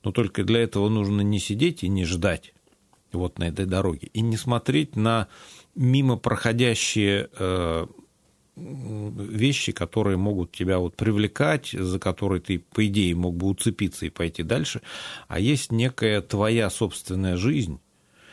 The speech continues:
внутренняя. Ты её можешь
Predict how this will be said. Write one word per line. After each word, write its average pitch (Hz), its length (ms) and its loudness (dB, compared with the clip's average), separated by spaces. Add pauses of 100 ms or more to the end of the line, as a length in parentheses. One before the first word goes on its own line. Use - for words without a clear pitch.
(240)
внутренняя. 85 840 -2 (560)
Ты 110 80 0
её 113 240 2
можешь 117 300 0